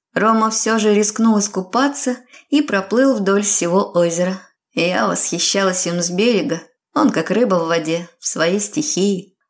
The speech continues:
А мне было хорошо на земле, погрузить ноги в теплый песок и подставить лицо солнцу. Я думала о том, что мы слишком разные, что всего этого быть не должно,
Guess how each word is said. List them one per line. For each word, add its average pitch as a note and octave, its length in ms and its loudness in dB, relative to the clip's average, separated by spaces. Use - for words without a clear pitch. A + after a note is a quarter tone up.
А E3+ 120 -4
мне G#3 220 0
было G3+ 300 4
хорошо F#3 420 0
на F#3+ 140 2
земле, G3+ 420 0
погрузить B3 520 2
ноги G#3+ 320 2
в - 120 -10
теплый A3 360 -2
песок D4 540 -2
и D4+ 80 -2
подставить A3+ 720 -2
лицо E3+ 340 -2
солнцу. F#3+ 600 0
Я F#3 140 0
думала A3 300 2
о A3 80 -4
том, C#4 280 2
что - 220 -6
мы F#3 140 0
слишком G#3 560 0
разные, F3+ 540 -2
что - 300 -6
всего A3 520 0
этого A3+ 440 0
быть G#3 420 -2
не F#3 140 -2
должно, F#3+ 840 0